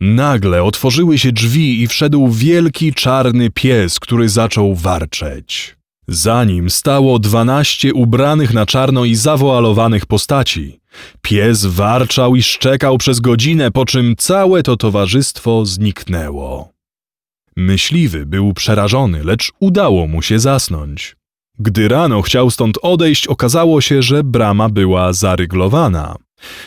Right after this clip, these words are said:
W ogrodzie znalazł kobietę, która wczoraj wskazała mu miejsce noclegu i poprosił o wypuszczenie, lecz ona odparła,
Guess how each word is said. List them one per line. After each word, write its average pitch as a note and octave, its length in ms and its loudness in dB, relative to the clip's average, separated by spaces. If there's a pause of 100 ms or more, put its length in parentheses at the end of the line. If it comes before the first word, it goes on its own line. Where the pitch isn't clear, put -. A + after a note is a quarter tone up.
W G#2 120 -4
ogrodzie E3 520 2
znalazł B2 480 2
kobietę, B2+ 580 0
która A2+ 280 0
wczoraj D3+ 320 0
wskazała A#2 460 0
mu A#2 140 2
miejsce G#2+ 380 0
noclegu B2+ 540 0
i C3+ 120 -2
poprosił F3+ 600 0
o C3+ 60 2
wypuszczenie, A#2 840 0
lecz - 460 -4 (120)
ona E3 400 0
odparła, D#2 680 -6